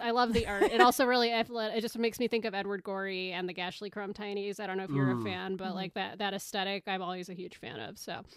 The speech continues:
Speaker 1: yep.
Speaker 2: Well, let's talk about the end,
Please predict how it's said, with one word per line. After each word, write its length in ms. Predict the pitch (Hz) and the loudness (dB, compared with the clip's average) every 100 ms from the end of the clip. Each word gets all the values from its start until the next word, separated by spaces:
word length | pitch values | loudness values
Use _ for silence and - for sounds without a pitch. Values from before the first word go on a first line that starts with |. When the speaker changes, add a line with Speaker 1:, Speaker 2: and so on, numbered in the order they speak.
| - _ _ - | -20 _ _ -16
Speaker 1:
yep. 180 | 214 - _ _ _ _ _ _ _ - - _ _ 220 _ - | -14 -14 _ _ _ _ _ _ _ -20 -20 _ _ -20 _ -4
Speaker 2:
Well, 240 | 233 - | -4 -4
let's 360 | - 214 240 - | -8 -6 -6 -4
talk 160 | 277 | -4
about 180 | 262 254 | -2 -2
the 160 | 214 - | -2 -4
end, 440 | 170 160 151 151 | -2 -2 -4 -8